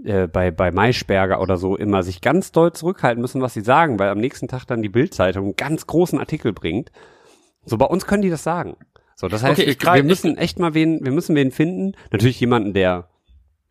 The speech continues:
Speaker 1: der, äh, okay ist im Kopf, also niemanden irgendwie aus, aus dieser, aus dieser A-F-D-Spinner-Ecke.
Speaker 2: Vielleicht jemanden mit,
Speaker 1: Aber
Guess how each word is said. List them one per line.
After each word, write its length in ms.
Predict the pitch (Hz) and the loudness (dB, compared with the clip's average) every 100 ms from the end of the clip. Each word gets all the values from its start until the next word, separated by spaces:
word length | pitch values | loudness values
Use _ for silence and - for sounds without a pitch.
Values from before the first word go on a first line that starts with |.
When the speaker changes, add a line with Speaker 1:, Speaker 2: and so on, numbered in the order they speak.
| - | -8
Speaker 1:
der, 760 | 92 87 85 - 92 82 82 85 | -2 0 0 -2 -2 0 -2 -4
äh, 60 | _ _ _ | _ _ _
okay 320 | - - 131 147 | -8 0 2 2
ist 200 | 160 170 | 2 -4
im 120 | 147 | -2
Kopf, 240 | 175 - | 0 0
also 160 | 101 98 | 0 2
niemanden 340 | 107 113 98 | 2 2 0
irgendwie 320 | 101 104 107 | -4 -4 -4
aus, 220 | 80 - _ | -6 -6 _
aus 180 | - 104 | -10 -8
dieser, 440 | - 95 92 92 - | -6 0 0 0 -4
aus 120 | 92 | -6
dieser 260 | - 92 92 | -6 -6 -4
A-F-D-Spinner-Ecke. 560 | 92 - 95 - 131 170 | -4 -4 -6 -2 -2 2
Speaker 2:
Vielleicht 300 | 165 175 180 | 2 2 0
jemanden 340 | 175 185 180 | 0 0 2
mit, 100 | 185 | 2
Speaker 1:
Aber 260 | 180 117 127 | 2 0 -4